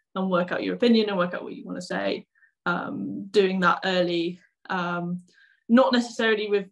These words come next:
with a kind of arrogance, but with a confidence that, that, you know, you have something interesting to say, because, 'cause you probably do. Um, so that, that would be my kind of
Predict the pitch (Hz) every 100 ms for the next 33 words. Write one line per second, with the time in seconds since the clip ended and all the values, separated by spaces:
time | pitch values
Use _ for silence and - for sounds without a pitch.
0 | - 196 185 - 196 202 180 180 _ _
1 | _ - 214 208 190 170 160 - - 175
2 | 180 175 175 190 180 - - - 180 -
3 | - - - 60 190 190 180 - 175 175
4 | 175 185 - 180 - - - - 202 196
5 | - 226 240 - - 185 - - - -
6 | - _ - 202 202 208 214 214 - 180
7 | - - 202 180 175 175 170 175